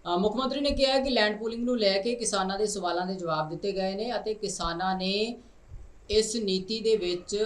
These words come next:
ਆਪਣੀ ਸਹਿਮਤੀ ਜਤਾਈ ਹੈ। ਮੁੱਖ ਮੰਤਰੀ ਨੇ ਇਹ ਵੀ ਦੱਸਿਆ ਹੈ ਕਿ ਇਸ ਲੈਂਡ ਪੂਲਿੰਗ ਨੀਤੀ ਦਾ ਉਦੇਸ਼ ਕਿਸਾਨਾਂ ਦੀ ਜ਼ਮੀਨ ਅਕਵਾਇਰ ਕਰਨਾ ਨਹੀਂ ਹੈ, ਬਲਕਿ ਉਹਨਾਂ ਦੀ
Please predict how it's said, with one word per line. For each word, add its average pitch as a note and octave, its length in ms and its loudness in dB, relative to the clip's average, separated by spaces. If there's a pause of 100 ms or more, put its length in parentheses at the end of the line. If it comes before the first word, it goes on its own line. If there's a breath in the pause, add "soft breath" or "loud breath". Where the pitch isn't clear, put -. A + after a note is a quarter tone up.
ਆਪਣੀ F#3+ 400 0
ਸਹਿਮਤੀ A#3+ 480 -4
ਜਤਾਈ E3 360 -2
ਹੈ। D3+ 60 -4
ਮੁੱਖ D#3 220 -6
ਮੰਤਰੀ F#3 280 -4
ਨੇ A#3 80 -6
ਇਹ A#3 380 -2
ਵੀ C#4+ 80 -4
ਦੱਸਿਆ G#3+ 380 2
ਹੈ A#3+ 120 2
ਕਿ - 140 -6
ਇਸ A3 540 0
ਲੈਂਡ G3 500 0
ਪੂਲਿੰਗ G#3 320 0
ਨੀਤੀ F3 280 -2
ਦਾ G3+ 140 -2
ਉਦੇਸ਼ F3 460 -2
ਕਿਸਾਨਾਂ F3 560 -4
ਦੀ F#3 120 -6
ਜ਼ਮੀਨ D#3+ 480 -6
ਅਕਵਾਇਰ E3 340 -2
ਕਰਨਾ D#3+ 340 -6
ਨਹੀਂ E3 260 -4
ਹੈ, A#3+ 100 -2
ਬਲਕਿ F#3 340 -4
ਉਹਨਾਂ F3 200 -6
ਦੀ G3+ 260 -6